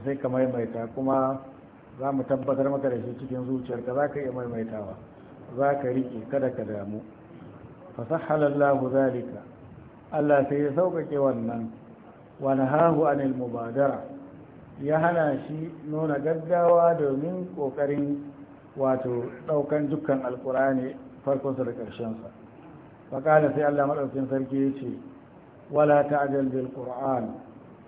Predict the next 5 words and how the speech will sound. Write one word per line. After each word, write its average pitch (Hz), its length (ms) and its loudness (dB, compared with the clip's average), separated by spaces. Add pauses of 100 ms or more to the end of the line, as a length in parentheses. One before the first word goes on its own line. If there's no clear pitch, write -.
(380)
Wato, 135 600 0 (100)
kada 180 240 0
ka 147 100 0
riƙa 156 280 -2
gaggawa 139 880 6